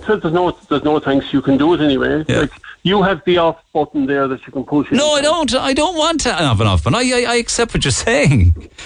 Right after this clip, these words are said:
Speaker 2: You know what you're talking about. I have no issue with that. Um, you are
Speaker 1: Oh.
Speaker 2: right. I should have asked and drilled into the expense number. I didn't, and I
Speaker 1: That,
Speaker 2: apologise for that.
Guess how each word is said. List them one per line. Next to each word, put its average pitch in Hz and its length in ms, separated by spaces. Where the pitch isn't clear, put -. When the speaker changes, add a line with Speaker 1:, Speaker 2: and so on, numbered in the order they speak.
Speaker 2:
You 220 140
know 233 80
what 254 180
you're 147 80
talking 233 280
about. 135 80
I - 20
have 208 80
no 226 120
issue 214 260
with 101 120
that. 87 300
Um, 151 240
you 185 160
are 208 160
Speaker 1:
Oh. 190 40
Speaker 2:
right. 240 280
I 127 100
should 185 240
have 131 140
asked 123 320
and 104 100
drilled 101 260
into 104 220
the 87 140
expense 101 480
number. 117 320
I 143 100
didn't, 143 320
and 117 140
I 175 80
Speaker 1:
That, 185 100
Speaker 2:
apologise 117 500
for - 60
that. 71 180